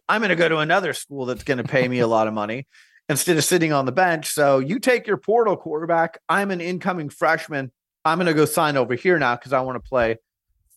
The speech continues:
from day one. I wanna prove myself. And then I'm gonna be up for the highest bid. And then I'll hit the portal and go to another school." I mean, Bo Nix,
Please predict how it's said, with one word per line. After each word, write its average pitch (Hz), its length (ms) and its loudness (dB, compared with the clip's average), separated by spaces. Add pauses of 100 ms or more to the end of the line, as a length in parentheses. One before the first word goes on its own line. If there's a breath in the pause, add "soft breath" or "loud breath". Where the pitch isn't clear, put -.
from 123 280 0
day 131 220 2
one. 147 440 2 (240)
I 143 60 -2
wanna 143 200 0
prove 202 260 0
myself. 139 500 2
And 175 140 -6
then 165 240 -2 (260)
I'm 311 200 2
gonna 302 180 0
be 180 160 0
up 151 180 0 (280)
for 175 100 -4
the 160 100 2
highest 139 400 0
bid. 135 340 -4 (280)
And 202 120 0
then 247 120 4
I'll 311 180 6
hit 294 200 2
the 214 80 0
portal 170 540 4 (320)
and 175 360 0
go 196 180 2
to 196 120 6
another 180 360 0
school." 156 600 -4 (360)
I 185 80 0
mean, 185 220 0
Bo 214 200 4
Nix, - 520 0